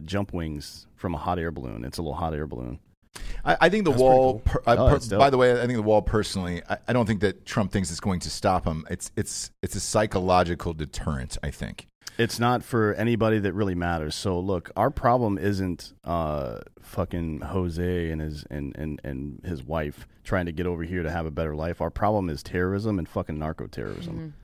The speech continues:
Speaker 1: right? And that shit isn't gonna do anything. All it's gonna do is make Jose go to these narco-terrorists, spend all their money on that to get over here, give the narco-terrorists more fucking money,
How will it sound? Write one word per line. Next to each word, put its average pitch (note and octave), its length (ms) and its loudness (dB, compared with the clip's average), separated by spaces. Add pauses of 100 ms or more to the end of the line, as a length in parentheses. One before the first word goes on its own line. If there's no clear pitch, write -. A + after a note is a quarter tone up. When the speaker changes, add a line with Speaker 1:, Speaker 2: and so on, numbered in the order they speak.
(300)
Speaker 1:
right? D#2+ 260 0 (220)
And E2 160 0
that G2+ 160 2
shit B2 320 2
isn't F2 180 -2
gonna D2 120 -2
do C2+ 180 -6
anything. D2+ 360 -4
All B2 200 2
it's G#2 100 -6
gonna A2 180 0
do A2+ 280 2
is F2 300 -2 (180)
make F#2+ 420 0
Jose G#2 380 0
go F#2 260 0
to G#2 140 -8
these F#2+ 180 -2
narco-terrorists, A2+ 840 0 (180)
spend G2+ 440 -2 (100)
all G2 200 4
their G2+ 100 2
money G2+ 260 2
on E2 140 0
that G2 200 2
to F#2 60 -10
get F2+ 120 -2
over G2+ 220 2
here, B2 300 2 (560)
give G#2+ 200 4
the G2+ 80 4
narco-terrorists A2 680 4
more A2 280 4
fucking E2+ 380 0
money, D2 360 -4